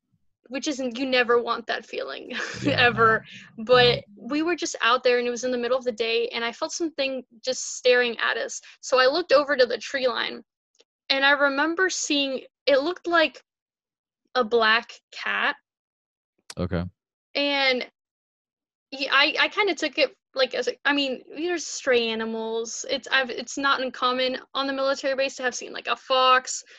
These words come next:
Speaker 1: or even a bobcat just wandering around.
Speaker 2: Yeah,
Speaker 1: But
Speaker 2: sure.
Speaker 1: I don't know, it just, like, really struck me, and then this cat, like, started to kinda pop out of the tree line toward us.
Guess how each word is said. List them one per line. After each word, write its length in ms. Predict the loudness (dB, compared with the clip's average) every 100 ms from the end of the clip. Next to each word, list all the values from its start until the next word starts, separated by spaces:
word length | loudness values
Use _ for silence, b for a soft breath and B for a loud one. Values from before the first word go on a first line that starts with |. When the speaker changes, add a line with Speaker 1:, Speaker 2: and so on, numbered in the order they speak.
| B
Speaker 1:
or 80 | 0
even 200 | 2 0
a 60 | 0
bobcat 600 | 2 2 2 2 2 2
just 200 | -6 -4
wandering 460 | -2 0 0 0
around. 500 | 0 2 2 0 -2 B B B -2
Speaker 2:
Yeah, 200 | 6 6
Speaker 1:
But 20 |
Speaker 2:
sure. 220 | 6 2 -4 -6 -8 -12 _ _ _
Speaker 1:
I 100 | -6
don't 160 | -2 0
know, 200 | 0 0
it 120 | -2
just, 220 | -2 -2
like, 160 | -2 -2
really 300 | 0 2 2
struck 460 | -2 0 2 0 -2
me, 240 | -4 -4
and 220 | -2 -2 0
then 460 | 0 -2 -6 -10 -10 _ -2
this 560 | 0 0 -2 -8 -10 _ -20 _
cat, 400 | -4 2 4 2 0
like, 240 | 0 0 -2 _ _ _ _ _
started 400 | -4 2 4 4
to 80 | 0
kinda 400 | 0 0 0 -4 _ -18
pop 360 | 2 6 6 6
out 160 | 4
of 80 | 2
the 80 | -4
tree 280 | -4 -4 -2
line 320 | -4 -6 -8
toward 280 | -6 -4 -2
us. 380 | -4 -8 -10